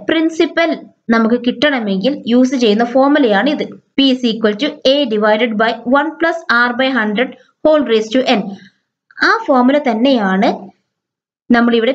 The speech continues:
P V is equal to F V divided by one plus I raised to N എന്ന രൂപത്തിൽ എഴുതിയിട്ടുള്ളത്.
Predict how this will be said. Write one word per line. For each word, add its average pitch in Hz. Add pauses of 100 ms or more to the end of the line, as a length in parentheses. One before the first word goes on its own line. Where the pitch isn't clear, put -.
P 262 (120)
V 254
is 254
equal 226
to 277 (200)
F 240 (100)
V 254
divided 220
by 233 (140)
one 214
plus 254 (200)
I 233
raised 226
to 254 (160)
N 285 (640)
എന്ന 277
രൂപത്തിൽ 226 (180)
എഴുതിയിട്ടുള്ളത്. 214